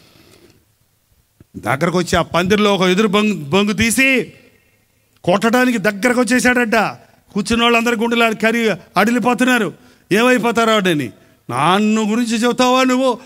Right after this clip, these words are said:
అని దగ్గరకు వచ్చినోడు, ఎత్తిన ఎత్తినోడు డబాన్ల కింద కోలబడి,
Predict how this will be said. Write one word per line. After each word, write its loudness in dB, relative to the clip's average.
అని 0
దగ్గరకు 0
వచ్చినోడు, 0
ఎత్తిన 0
ఎత్తినోడు 0
డబాన్ల 0
కింద -2
కోలబడి, 0